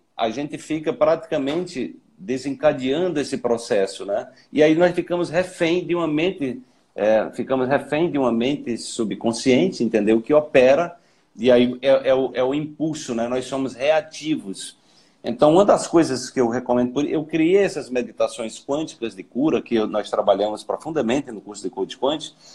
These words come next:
com esse objetivo de trazer as pessoas para um nível de percep-, de, de percepção onde elas possam exatamente se desenredar, né? E elas possam também, porque aí o que é que acontece? Quando, é,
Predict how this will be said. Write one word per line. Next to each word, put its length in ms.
com 140
esse 340
objetivo 680
de 140
trazer 520
as 140
pessoas 520
para 200
um 240
nível 580
de 160
percep-, 500
de, 160
de 140
percepção 880
onde 340
elas 300
possam 580
exatamente 640
se 220
desenredar, 1000
né? 360
E 140
elas 300
possam 460
também, 480
porque 220
aí 120
o 100
que 80
é 40
que 100
acontece? 600
Quando, 580
é, 400